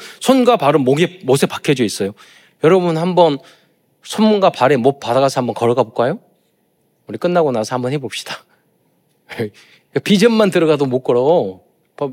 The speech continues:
발에 못이 박혀봐요. 못 걸어간다니까. 그럼 기어가. 기어가면은 거기에 몇 톤 되는 돌이 있어. 그럼 돌을 밀어냈어. 그 밀어내면 밖에 누가 있어요? 부활한다고 말을 했기 때문에 로마 군인들을 세워놨어요. "어, 이거 기어 나오네?"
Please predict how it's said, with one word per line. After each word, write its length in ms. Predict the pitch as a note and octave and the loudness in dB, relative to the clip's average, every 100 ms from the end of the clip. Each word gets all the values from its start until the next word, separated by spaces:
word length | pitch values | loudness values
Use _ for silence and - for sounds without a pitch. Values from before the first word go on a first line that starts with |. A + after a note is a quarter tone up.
| - | -10
발에 280 | - B2 F3 | -8 -2 -2
못이 260 | C#3 B2 C#3 | -2 -4 -4
박혀봐요. 400 | G#2+ - B2 A2+ | -4 -4 -4 -4
못 180 | C3 | -6
걸어간다니까. 540 | - A3+ A3+ F3 C3 A#2+ | -6 -6 -6 -8 -10 -8
그럼 200 | - D3 | -6 -6
기어가. 460 | - C3+ C#3+ A2 F#2+ - - - _ | -2 2 2 2 -4 -10 -20 -20 _
기어가면은 600 | - F3+ E3+ D#3+ D3 C#3 | 0 2 4 4 2 2
거기에 500 | - C3 B2+ B2+ B2+ - _ | 0 -2 2 2 0 -4 _
몇 200 | - D3+ | 0 0
톤 160 | D3+ G#3+ | 2 2
되는 400 | F3+ D#3 C#3 B2 - | 4 2 2 0 -6
돌이 240 | - D#3 C3+ | -4 -2 -2
있어. 300 | G#2 - G2 _ _ _ | -6 -10 -14 _ _ _
그럼 180 | - G#2+ | -10 -4
돌을 420 | - D#3+ D#3 A#2 | 0 2 2 -2
밀어냈어. 540 | A2+ B2 B2+ A#2+ - | -2 0 0 -2 -8
그 140 | F2 B2 - - | -8 -8 -8 -16
밀어내면 640 | B2+ D#3+ G3+ F3+ F#3 F3+ | -4 2 4 4 2 0
밖에 260 | C3 - C3+ | -2 -4 -2
누가 180 | C#3 | 2
있어요? 360 | C3+ - C3 A#3 - _ _ _ _ _ _ _ _ _ _ | 0 2 0 -2 -8 _ _ _ _ _ _ _ _ _ _
부활한다고 540 | - G#3+ A#3+ A#3+ A#3 G#3 | 0 2 4 4 2 4
말을 300 | E3+ G3 G#3+ | 2 2 2
했기 160 | G#3 G3+ | 0 -2
때문에 480 | F#3 F3+ F3+ G#3 | -2 0 0 2
로마 280 | D3 F3+ G3 | 4 4 2
군인들을 380 | - E3 F#3+ D#3+ | 2 0 0 0
세워놨어요. 600 | D3 A3 G#3+ - C#3+ B2+ | -2 0 -2 0 -2 2
"어, 160 | G#3 A#3 | 2 2
이거 140 | F#3 | -2
기어 200 | - F#3+ | -2 0
나오네?" 540 | F#3+ E3+ F3+ G#3+ A3 | 2 2 2 -2 -4